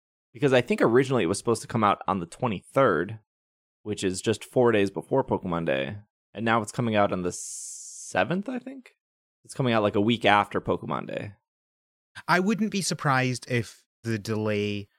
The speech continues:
Speaker 2: in the anime was just Netflix has something else it wants to get out that day, and it doesn't want two groups of people all dealing with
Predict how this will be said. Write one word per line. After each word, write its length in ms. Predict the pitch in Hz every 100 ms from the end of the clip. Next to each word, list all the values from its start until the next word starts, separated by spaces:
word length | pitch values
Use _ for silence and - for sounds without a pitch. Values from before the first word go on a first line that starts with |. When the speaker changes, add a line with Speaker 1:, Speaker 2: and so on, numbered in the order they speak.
| _ -
Speaker 2:
in 100 | 110
the 80 | 107
anime 320 | 104 104 104 101
was 260 | 92 -
just 640 | - 117 101 - - - - _ _ _ 120
Netflix 440 | 113 - 117 -
has 180 | 110 104
something 320 | 117 101 107
else 200 | 101 95
it 80 | 107
wants 240 | 107 98
to 80 | -
get 220 | 104 98
out 60 | 98
that 180 | 95 95
day, 160 | 98
and 100 | 98
it 60 | 101
doesn't 280 | 104 98 104
want 260 | 101 98 _ _ -
two 220 | - 113
groups 320 | 113 127 -
of 60 | 113
people 320 | 117 117 113
all 340 | 107 110 110 107 -
dealing 320 | 110 110 107
with 280 | 110 98